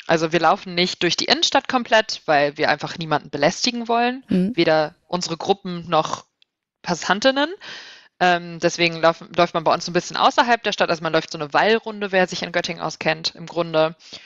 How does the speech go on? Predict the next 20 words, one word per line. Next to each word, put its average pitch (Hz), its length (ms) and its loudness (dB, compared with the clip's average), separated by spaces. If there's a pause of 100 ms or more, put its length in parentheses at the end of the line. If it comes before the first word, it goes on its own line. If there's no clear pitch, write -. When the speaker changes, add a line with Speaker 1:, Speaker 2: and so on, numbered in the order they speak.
(300)
Speaker 1:
Und 170 480 -4
man 165 180 2
läuft 165 260 2
dann 165 160 0
halt 151 380 2 (100)
zu - 160 -12
verschiedenen 156 460 -2
Denkmälern, 151 1120 0 (120)
ähm, 143 600 -2 (500)
Straßenschilder 156 580 2
et 165 100 0
cetera. 208 320 2
Also 208 180 2
verschiedene 247 380 2
Gegebenheiten, 180 560 0
die 151 80 -8
die 160 100 -6
Stadt - 220 2
eben 151 240 -6
bietet. 220 420 -2